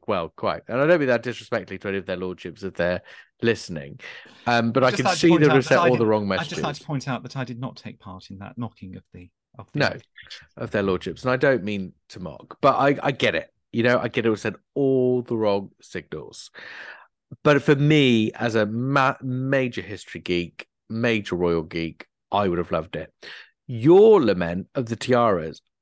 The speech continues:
Speaker 1: I think, I'm not sure they made the right call on that. I think people get that if you're gonna have royalty, royalty are gonna be quite well off. Like, that, that's sort of part of it. And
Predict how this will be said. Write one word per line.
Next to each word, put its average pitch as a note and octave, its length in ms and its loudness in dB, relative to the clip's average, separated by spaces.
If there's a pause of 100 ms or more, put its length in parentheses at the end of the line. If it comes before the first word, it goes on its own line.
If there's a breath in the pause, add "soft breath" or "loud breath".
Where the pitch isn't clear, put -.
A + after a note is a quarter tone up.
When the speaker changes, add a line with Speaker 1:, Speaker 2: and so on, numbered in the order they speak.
(140)
Speaker 1:
I G3 260 6
think, A#3+ 340 -8 (300)
I'm G3+ 220 2
not F#3+ 160 -4
sure F3 100 -6
they E3 80 -4
made D3+ 180 -4
the D3 80 -4
right C3 200 0
call A2+ 300 -6
on E2 100 -10
that. D#2 200 -16 (240)
I C#3 120 -2
think G#3 380 2
people G3+ 380 -6
get A2 320 0 (220)
that A2+ 60 -8
if A2 140 -6
you're A#2 60 -6
gonna D3+ 220 0
have F3 200 -2
royalty, E2+ 600 -2 (640 loud breath)
royalty A#2+ 800 2 (400)
are G#2 60 -10
gonna G#2 240 0
be F#2+ 440 -4 (400)
quite F#2+ 200 -6
well F2+ 160 -8
off. - 180 -16 (520)
Like, A2+ 220 0
that, - 200 -2
that's D3+ 160 -2
sort D#3+ 380 2
of B2+ 100 -6
part A#2+ 300 -2
of G2 120 -12
it. F2+ 140 -10 (880 loud breath)
And D3 260 0